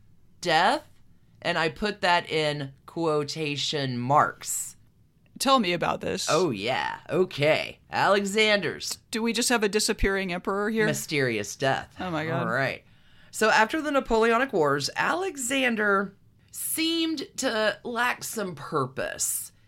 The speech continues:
Speaker 1: His behavior gets a little agitated at times. He's not the, I mean, he's not a bad guy. He's just like, "Something's up with the emperor."
Speaker 2: He's a bored guy.
Speaker 1: Well, uh, there's an attempt to kidnap Alexander.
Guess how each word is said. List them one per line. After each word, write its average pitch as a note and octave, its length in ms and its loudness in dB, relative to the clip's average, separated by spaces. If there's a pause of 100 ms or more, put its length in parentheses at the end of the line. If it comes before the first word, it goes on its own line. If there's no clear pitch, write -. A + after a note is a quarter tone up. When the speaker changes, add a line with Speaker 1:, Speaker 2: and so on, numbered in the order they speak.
(220)
Speaker 1:
His A#3 240 0
behavior B3 640 -2
gets G#3+ 280 -6
a A#3 60 -4
little A3 340 -2
agitated D3+ 800 -2
at G2+ 140 -10
times. E2+ 440 -6
He's F3+ 140 -8
not A#3+ 280 -2
the, F3+ 260 0
I - 380 -20
mean, D4 100 -4
he's C#4 100 -4
not D#4+ 140 0
a - 40 -2
bad D#4 320 0
guy. C3+ 240 2
He's F3 180 -4
just A3 260 -6
like, A#3+ 260 -4 (220)
"Something's A#4+ 520 -4
up - 180 4
with F#4 120 -4
the B4 140 -6 (120)
emperor." E3+ 540 0
Speaker 2:
He's A#3+ 180 0
a A#3+ 60 4
bored G3+ 340 0
guy. E3 360 -4 (600)
Speaker 1:
Well, G#4+ 520 0 (800)
uh, C#4+ 1000 -6 (480)
there's F#4 220 4
an F4+ 100 0
attempt C4 480 2
to G#3+ 140 -4
kidnap C4 540 2
Alexander. C#4 800 2